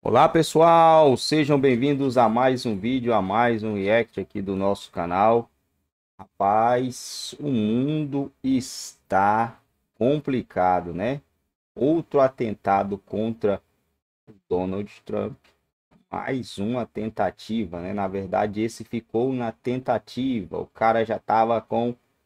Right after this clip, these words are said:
o cano do guarda-chuva posicionado quando os caras viram ele lá e meteram um besouro nele. E aqui no Brasil,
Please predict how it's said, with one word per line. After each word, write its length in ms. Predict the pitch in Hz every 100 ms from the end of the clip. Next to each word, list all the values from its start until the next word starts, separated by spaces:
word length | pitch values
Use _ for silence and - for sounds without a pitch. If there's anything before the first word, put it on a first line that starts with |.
| _ _ _ -
o 120 | 113
cano 420 | - - 123 135
do 80 | 117
guarda-chuva 1000 | 104 113 117 110 98 - 110 120 120 120 _ _ _ _ _
posicionado 1160 | - 117 110 120 - 139 127 95 98 117 120 120 _ _ _ _ _
quando 440 | 110 107 107 113 110
os 120 | -
caras 460 | - 98 101 104 87
viram 460 | 92 104 107 101
ele 160 | 101 101
lá 260 | 92 95
e 240 | 110 113 113 _ _
meteram 640 | 101 107 101 - 110 117 117
um 60 |
besouro 600 | 110 98 82 98 110 107
nele. 300 | 98 92 90 _ _ _ _ _ _ -
E 80 | 170
aqui 240 | 160 143
no 120 | 139
Brasil, 680 | 139 143 113 95 117 117